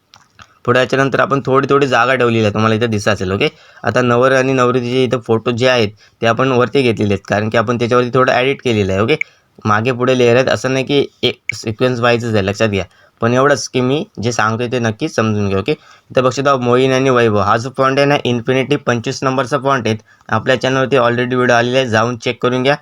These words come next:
नसेल पाहिले तर बघून घ्या. ओके, फॉन्ट तुम्हाला पेडमध्ये भेटून जातील. प्रदीप कोहली सरांचे भावना एकदम कडक इन्फिनिटी फॉन्ट आहेत, लक्षात घ्या. ओके, त्याच्यानंतर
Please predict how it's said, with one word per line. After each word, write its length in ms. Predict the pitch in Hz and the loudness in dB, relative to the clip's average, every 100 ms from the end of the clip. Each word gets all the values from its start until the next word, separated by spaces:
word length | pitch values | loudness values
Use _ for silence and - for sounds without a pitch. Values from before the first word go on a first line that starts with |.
| _ _ - | _ _ -8
नसेल 260 | 107 127 | -4 -2
पाहिले 280 | 120 123 123 113 | 0 -2 -2 -4
तर 120 | 135 - | -4 -2
बघून 300 | 113 117 123 | -4 -2 0
घ्या. 140 | 104 | 2
ओके, 200 | 110 131 160 _ _ - | 2 0 -4 _ _ -2
फॉन्ट 220 | 123 123 | -2 0
तुम्हाला 300 | 123 123 135 - | 0 0 0 0
पेडमध्ये 400 | 120 117 120 147 - | 0 2 2 -2 -2
भेटून 300 | 107 101 120 | -2 0 0
जातील. 300 | 120 107 139 - - | 0 0 -4 -4 -4
प्रदीप 300 | 117 131 139 | -2 -2 0
कोहली 260 | 139 139 139 | 2 2 2
सरांचे 480 | 135 135 135 127 | 2 2 2 0
भावना 240 | 131 135 131 | 0 0 0
एकदम 180 | 123 120 | -2 -2
कडक 300 | 123 123 110 | -2 -2 -4
इन्फिनिटी 440 | 113 113 117 117 | -4 -2 -2 -2
फॉन्ट 260 | 110 113 113 | -2 -2 0
आहेत, 120 | 110 | -2
लक्षात 260 | 110 117 | -2 -2
घ्या. 180 | 107 120 139 _ - | -2 -2 -6 _ -12
ओके, 180 | 104 139 - - _ - - 120 | -8 -6 -8 -10 _ -14 -10 -6
त्याच्यानंतर 600 | 113 127 135 120 120 | -2 -2 -2 -2 -2